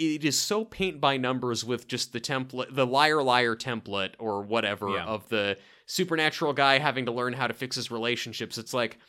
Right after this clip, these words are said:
Speaker 1: okay, well, we've established early on that he doesn't get why his daughter's an activist.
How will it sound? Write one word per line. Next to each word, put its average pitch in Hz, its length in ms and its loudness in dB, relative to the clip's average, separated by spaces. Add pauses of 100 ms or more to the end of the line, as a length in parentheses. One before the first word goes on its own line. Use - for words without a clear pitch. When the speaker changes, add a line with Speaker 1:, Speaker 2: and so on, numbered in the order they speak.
(240)
Speaker 1:
okay, 165 380 2
well, 143 440 2 (160)
we've 143 320 2
established 214 560 0
early 165 300 -2
on 131 240 4
that 120 140 -2
he 123 100 -6
doesn't 139 320 0
get 131 180 0
why 127 140 2
his 117 140 0
daughter's 120 320 2
an 123 80 -6
activist. 117 580 -2